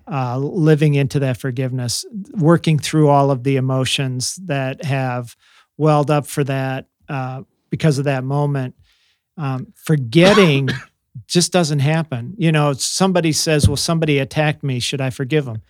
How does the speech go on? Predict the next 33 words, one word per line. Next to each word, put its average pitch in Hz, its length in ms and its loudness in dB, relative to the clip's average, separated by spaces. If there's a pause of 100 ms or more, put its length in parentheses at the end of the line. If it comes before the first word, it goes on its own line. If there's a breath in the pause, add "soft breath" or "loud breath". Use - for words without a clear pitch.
(280)
Absolutely 156 840 2
forgive 139 440 0
them, 113 200 -6 (380)
but 170 360 4 (260)
be 170 200 6
on 196 160 6
your 170 140 4
guard. 139 420 0 (800)
You 160 140 6
know, 151 180 6
this, 151 240 4 (760)
this 135 180 -2
person, 151 680 0
maybe, 151 580 2 (100)
maybe 147 440 0
they're 143 140 2
bipolar 131 680 0
or 127 60 0
something, 131 560 -2 (520 soft breath)
you 143 180 0
know, 123 280 -4
w-, 156 240 -10 (320)
give 139 180 4
the 139 80 -2
benefit 143 380 0
of 135 60 0 (160)
the 127 80 0
doubt, 135 480 -2 (440)
and 139 720 0 (140)
you 165 300 2
would 156 180 2
protect 202 420 -2
yourself. 107 500 -4